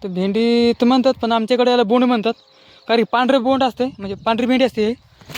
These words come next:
आणि ही भेंडी आहे ना चवीलेलं खास आहे, चवीलेलं गोड लागते पहा ही. पहा ही जर निबर राहिली असे समजा जर, अं, भाजीपुरते सापडले आपण तोडून नेऊ घरी, आहे का नाही. संध्याकाळी भाजी करू आपण याची,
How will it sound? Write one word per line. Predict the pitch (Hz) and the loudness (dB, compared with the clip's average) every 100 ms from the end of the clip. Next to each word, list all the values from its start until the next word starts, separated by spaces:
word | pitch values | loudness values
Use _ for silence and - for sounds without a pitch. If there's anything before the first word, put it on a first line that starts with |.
| - - - - | -18 -20 -20 -10
आणि | 220 | -4
ही | 190 | 0
भेंडी | 220 247 247 | 2 2 2
आहे | 262 | 2
ना | 254 262 262 _ _ _ _ _ _ - - | 0 -2 -6 _ _ _ _ _ _ -12 -2
चवीलेलं | 233 254 254 247 | 0 2 2 0
खास | 240 214 | -4 -6
आहे, | 208 202 _ _ _ _ | -8 -10 _ _ _ _
चवीलेलं | 226 233 247 247 | -4 0 2 2
गोड | 233 240 | 2 -2
लागते | 226 190 | -4 -10
पहा | 170 170 | -14 -18
ही. | 175 _ _ _ _ _ _ _ _ | -18 _ _ _ _ _ _ _ _
पहा | 202 | -12
ही | 196 | -6
जर | 202 | -4
निबर | 196 208 240 | -4 0 0
राहिली | 226 202 233 _ _ _ _ _ _ _ _ - | 0 -4 -10 _ _ _ _ _ _ _ _ -6
असे | 202 254 247 | -4 0 2
समजा | 240 254 | 2 2
जर, | 233 254 | 2 0
अं, | 254 247 247 247 233 | 2 0 -2 -2 -2
भाजीपुरते | 190 208 208 220 254 240 | -4 -4 -4 0 2 2
सापडले | 233 - 240 | 0 -2 0
आपण | 226 240 214 | 0 -2 -2
तोडून | 233 233 | 0 2
नेऊ | 233 233 240 - | 2 2 -4 -2
घरी, | 202 214 | -2 -2
आहे | - _ _ 214 | -8 _ _ -4
का | 202 | -2
नाही. | 165 _ _ _ _ _ - _ _ _ | -4 _ _ _ _ _ -20 _ _ _
संध्याकाळी | 233 220 220 | -2 0 0
भाजी | 196 214 | 0 -2
करू | 240 247 | 0 -2
आपण | 220 | -2
याची, | 214 | -4